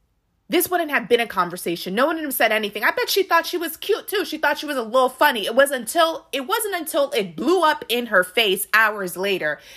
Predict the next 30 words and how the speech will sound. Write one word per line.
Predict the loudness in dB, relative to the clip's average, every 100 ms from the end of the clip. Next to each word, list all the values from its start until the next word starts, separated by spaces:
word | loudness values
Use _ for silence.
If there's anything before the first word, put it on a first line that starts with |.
| -6 2
that's | 2 2
all | 0 0
of | 0
a | -2
sudden | 0 2 2 0 -2
when | -2
she | -4
wanted | 0 0 0
to | -4
apologize | -8 0 2 2 0 2 2 -2 -18 -6
and | -6 0
say | 0 0
she | -2
didn't | -4 -2 2
know. | 4 4 0 -10 -4
But | 0
when | 0 -2
people | -4 0
were | 0 0
patting | 2 2 2 0
her | 2
on | 2 0
the |
back | 0 2 4 2 -2
and | -2
they |
were | -2
having | 0 0 2 -2
a |
key | -6 -2 0 0